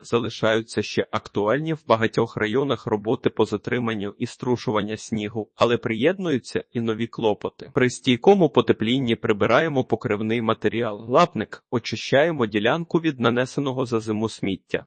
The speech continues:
В саду з початку і до кінця березня проводимо санітарну і формуючу обрізки при температурі повітря не нижче п'ять нуль С. Обдаємо окропом чагарники смородини,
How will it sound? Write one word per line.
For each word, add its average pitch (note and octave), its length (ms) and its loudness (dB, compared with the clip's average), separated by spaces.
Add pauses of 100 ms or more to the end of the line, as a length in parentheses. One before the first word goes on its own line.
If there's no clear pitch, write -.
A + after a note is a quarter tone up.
В - 80 -20
саду E3+ 340 4
з - 100 -6
початку A#2+ 600 2
і A2 80 -4
до G#2+ 140 2
кінця A#2+ 420 2
березня A2 460 2
проводимо A2+ 580 0
санітарну E3+ 840 0
і C3+ 60 -8
формуючу A2+ 640 0
обрізки D3 600 0
при B2+ 180 0
температурі A2 720 -2
повітря G#2 600 -2 (100)
не A#2+ 160 0
нижче C3+ 460 -2 (200)
п'ять C#3+ 340 2
нуль E3 240 0
С. - 340 -20
Обдаємо A#2 500 6
окропом B2+ 640 0
чагарники A2+ 640 0
смородини, A2+ 720 0